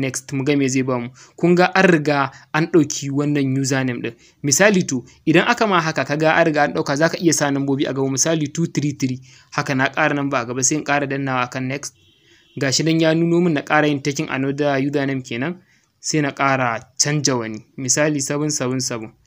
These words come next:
Sai na danna a kan next. Direct za ku ga ga shi nan, ƙasan nan gurin ya nuno muni available.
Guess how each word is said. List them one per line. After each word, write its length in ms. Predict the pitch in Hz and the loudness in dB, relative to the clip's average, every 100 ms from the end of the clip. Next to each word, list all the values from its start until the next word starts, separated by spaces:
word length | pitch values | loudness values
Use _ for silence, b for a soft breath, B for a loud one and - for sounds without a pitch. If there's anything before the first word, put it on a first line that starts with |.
| _ _ _ | _ _ _
Sai 180 | - 147 | -8 -4
na 100 | 143 | -4
danna 320 | 131 135 131 | -2 -2 -2
a 40 | 117 | -2
kan 240 | - 127 | -4 -6
next. 420 | 113 107 - - - _ _ _ _ b b b | -8 -8 -12 -12 -20 _ _ _ _ b b b
Direct 240 | 143 165 208 | 2 4 6
za 100 | 208 | 6
ku 80 | 175 | 6
ga 20 | |
ga 100 | 170 | 6
shi 140 | 147 151 | 2 0
nan, 200 | 151 147 b b b _ | 0 -2 b b b _
ƙasan 300 | 208 226 196 | 2 4 4
nan 160 | 185 175 | 4 6
gurin 240 | 175 170 | 6 6
ya 140 | 156 | 4
nuno 180 | 160 165 | 2 2
muni 320 | 170 165 156 147 B _ | 2 0 -2 -6 B _
available. 640 | 147 135 160 170 151 127 | 0 4 8 8 6 2